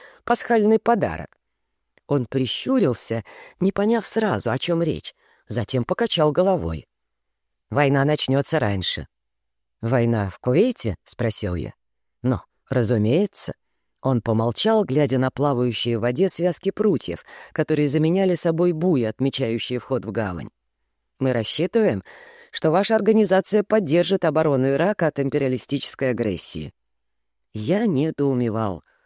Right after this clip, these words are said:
Что отвечать на это? Было время, когда я был связным и передавал информацию в Высший Совет Ира, но после смерти Ройзен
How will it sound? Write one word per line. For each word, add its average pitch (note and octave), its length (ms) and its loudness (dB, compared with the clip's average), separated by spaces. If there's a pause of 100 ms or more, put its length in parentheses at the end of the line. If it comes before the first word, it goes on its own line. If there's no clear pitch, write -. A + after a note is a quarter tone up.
(120)
Что - 280 -2
отвечать G3 500 -2
на G#2+ 160 -4
это? - 300 -10 (580)
Было C#3 260 2
время, F#3 320 2
когда D3+ 260 0
я E3 120 6
был F3+ 160 2
связным G3 580 0 (300)
и G#3 120 0
передавал A#3 540 4
информацию F#3+ 640 0
в F#3 60 -2
Высший F#3 300 0
Совет F#3+ 380 0
Ира, B2 280 -4 (420)
но C#3+ 140 2
после D3 300 0
смерти D#3 420 -2
Ройзен F#3 500 2